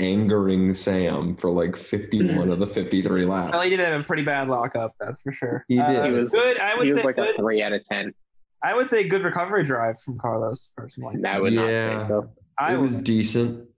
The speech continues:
Speaker 1: It
Speaker 2: I
Speaker 1: was
Speaker 2: would.
Speaker 1: decent. I'll, I'll,
Speaker 3: Three
Speaker 1: I'll
Speaker 3: out of
Speaker 1: toe,
Speaker 3: ten performance.
Speaker 1: I'll toe the line between you and said he made a really, really terrible mistake and then drove decently the rest of the day.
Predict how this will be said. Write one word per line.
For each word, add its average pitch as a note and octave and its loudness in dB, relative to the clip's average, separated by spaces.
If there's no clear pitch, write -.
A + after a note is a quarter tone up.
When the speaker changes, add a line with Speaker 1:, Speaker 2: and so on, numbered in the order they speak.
Speaker 1:
It F#2+ 2
Speaker 2:
I E3 2
Speaker 1:
was D#3 -2
Speaker 2:
would. A#2+ -2
Speaker 1:
decent. - -2
I'll, G#2+ 0
I'll, A#2 0
Speaker 3:
Three B2+ 2
Speaker 1:
I'll A#2+ 0
Speaker 3:
out A#2 2
of B2 2
Speaker 1:
toe, - -
Speaker 3:
ten G#2+ -2
performance. G#2 -2
Speaker 1:
I'll B2 0
toe A#2 0
the A2 0
line F#2+ 4
between F#2 2
you F#2 4
and E2 0
said F2 0
he F#2 2
made F2+ 2
a E2 0
really, E2+ 2
really F2+ 2
terrible E2+ 0
mistake E2+ -2
and F2 0
then E2+ -2
drove E2+ -2
decently D#2 -4
the F2 2
rest E2+ -2
of E2+ -2
the D#2 0
day. D#2 -2